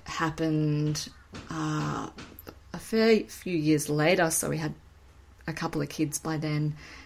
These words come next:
And then my libido, uh, kind of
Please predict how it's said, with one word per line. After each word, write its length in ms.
And 280
then 520
my 180
libido, 720
uh, 720
kind 240
of 140